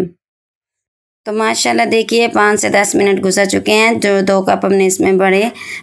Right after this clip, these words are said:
पानी के ऐड किए थे, वो भी खुश्क हो चुके हैं और माशाल्लाह ये नूडल्स अच्छे से गल चुके हैं और बहुत ही खूबसूरत शक्ल इख्तियार कर गए हैं। देखिए माशाल्लाह,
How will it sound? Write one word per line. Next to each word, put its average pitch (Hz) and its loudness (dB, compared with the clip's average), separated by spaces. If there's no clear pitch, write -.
पानी 196 0
के 196 0
ऐड 190 0
किए 196 0
थे, 220 0
वो 196 0
भी 185 0
खुश्क 185 -2
हो 190 2
चुके 190 0
हैं 214 2
और 196 2
माशाल्लाह 185 0
ये 214 0
नूडल्स 190 0
अच्छे 190 -2
से 190 -2
गल 180 0
चुके 190 -2
हैं 214 2
और 208 0
बहुत 208 0
ही 269 0
खूबसूरत 202 0
शक्ल 196 0
इख्तियार 185 -2
कर 185 0
गए 175 0
हैं। 180 2
देखिए 185 -2
माशाल्लाह, 202 0